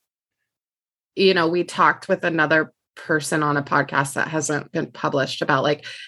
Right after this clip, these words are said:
baby B P Ds versus, like, grown-up B P Ds, right? Like, like, those of us who are, like, approaching our thirties and are,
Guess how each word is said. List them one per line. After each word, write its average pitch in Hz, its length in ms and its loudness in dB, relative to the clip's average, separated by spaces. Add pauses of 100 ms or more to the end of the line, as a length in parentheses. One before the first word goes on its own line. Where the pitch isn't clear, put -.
(160)
baby 175 440 8
B 170 220 6
P 170 140 2
Ds 156 300 0
versus, 151 400 -2
like, 139 320 0
grown-up 151 420 2
B 139 140 -4
P 143 140 -8
Ds, 127 280 -4
right? 143 220 2
Like, 151 220 0 (560)
like, - 360 0 (600)
those 180 340 4
of 196 100 4
us 185 220 4
who 180 120 2
are, 165 140 4
like, 156 320 -2 (140)
approaching 170 520 0
our 151 120 0
thirties 196 640 4
and 160 100 2
are, 147 320 2